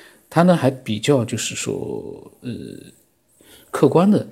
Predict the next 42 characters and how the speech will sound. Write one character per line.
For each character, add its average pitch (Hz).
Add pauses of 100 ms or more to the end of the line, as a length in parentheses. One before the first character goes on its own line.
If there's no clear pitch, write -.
(140)
描 107
述 151
了 117
一 -
个 -
目 160
前 110
的 110
现 113
状， 120
就 -
是 - (400)
我 107
们 101
对 123
于 110
整 -
个 117
宇 -
宙 120
的 - (140)
探 110
索， - (1000)
真 -
的 165
是 -
微 151
乎 147
其 -
微， - (180)
就 165
像 143
我 101
们 -
在 117
宇 -
宙 110
当 117
中 120
的 127
位 190
置 -